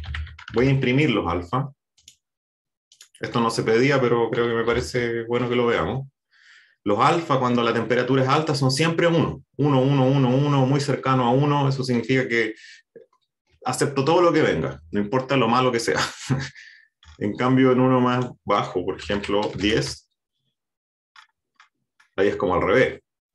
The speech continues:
Ahí es como, bueno, todavía hay algunos unos. Al principio hay algunos unos, porque, claro, al principio todo es mejor que una mochila vacía. Pero después de eso, todas son muy bajas, muy, muy bajas.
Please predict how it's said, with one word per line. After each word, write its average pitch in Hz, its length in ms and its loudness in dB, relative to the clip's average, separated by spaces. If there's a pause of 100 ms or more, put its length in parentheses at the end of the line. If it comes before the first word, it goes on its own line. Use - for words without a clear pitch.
(1120)
Ahí 127 140 0
es 135 60 2
como, 120 580 0
bueno, 92 240 0
todavía 104 360 2
hay 135 80 2
algunos 135 340 4
unos. 98 280 2
Al 104 100 0
principio 170 440 2
hay 175 120 4
algunos 165 300 2
unos, 165 300 2
porque, 113 540 0
claro, 85 440 2
al 92 100 -2
principio 135 720 0 (540)
todo 151 220 6
es 139 80 4
mejor 139 360 2
que 147 80 -2
una 135 140 2
mochila 127 360 0
vacía. 127 500 0 (460)
Pero 98 180 2
después 131 340 2
de 135 160 4
eso, 147 240 0
todas 135 260 2
son 117 140 -2
muy 117 220 2
bajas, 113 340 0
muy, 117 260 -2
muy 117 220 -2
bajas. - 480 -8